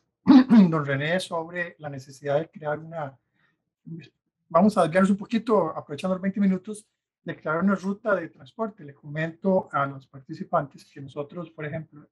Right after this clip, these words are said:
en el lado de Costa Rica, pues, hicimos un grupo de diez carros eléctricos que vamos a aventurarnos a visitar Panamá,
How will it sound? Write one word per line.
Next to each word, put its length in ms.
en 100
el 280
lado 220
de 80
Costa 300
Rica, 420
pues, 240
hicimos 440
un 80
grupo 320
de 140
diez 580
carros 400
eléctricos 500
que 140
vamos 260
a 40
aventurarnos 840
a 60
visitar 420
Panamá, 480